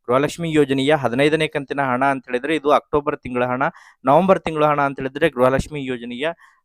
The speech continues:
ಹದಿನಾರನೇ ಕಂತಿನ ಹಣ, ಆ, ರಿಲೀಸ್ ಮಾಡ್ಬೇಕಾಗುತ್ತೆ. So ಅದಕ್ಕೆ ಸಂಬಂಧಪಟ್ಟಂತೆ ಈಗಾಗಲೇ ನಾನು,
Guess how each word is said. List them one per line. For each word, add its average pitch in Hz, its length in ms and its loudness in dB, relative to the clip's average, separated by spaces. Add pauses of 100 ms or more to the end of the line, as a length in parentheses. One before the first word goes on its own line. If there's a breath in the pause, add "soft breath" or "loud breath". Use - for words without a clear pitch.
ಹದಿನಾರನೇ 156 460 2
ಕಂತಿನ 139 340 -6
ಹಣ, 131 200 0
ಆ, 123 400 -2
ರಿಲೀಸ್ 131 340 -2
ಮಾಡ್ಬೇಕಾಗುತ್ತೆ. 127 640 -4
So 143 200 -4
ಅದಕ್ಕೆ 120 200 -6
ಸಂಬಂಧಪಟ್ಟಂತೆ 131 1040 -10 (120)
ಈಗಾಗಲೇ 151 400 2
ನಾನು, 143 480 -4